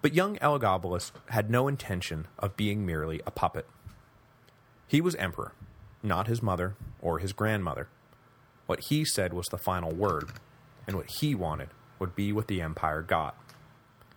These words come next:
He was a typically headstrong fourteen-year-old, and much to Julia Misa's dismay, she found herself,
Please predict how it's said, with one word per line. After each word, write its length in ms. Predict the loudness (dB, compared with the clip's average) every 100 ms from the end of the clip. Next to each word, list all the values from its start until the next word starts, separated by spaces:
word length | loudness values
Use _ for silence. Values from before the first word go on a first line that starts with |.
| -20 -20 -20 -20 -20 -4 2
He 100 | 2
was 140 | 2
a 40 |
typically 520 | 0 2 4 4 2 4
headstrong 640 | 4 2 2 4 4 2
fourteen-year-old, 920 | 2 2 2 0 0 2 2 0 -2 -8 -20 -20 -20 0
and 140 | 2 4
much 240 | 2 2
to 100 | 0
Julia 360 | 2 4 4 2
Misa's 380 | 2 2 0 0
dismay, 500 | 0 2 0 0 -4 -10 -20 -20 -2
she 140 | 2
found 280 | 6 6 4
herself, 600 | 0 4 4 4 -2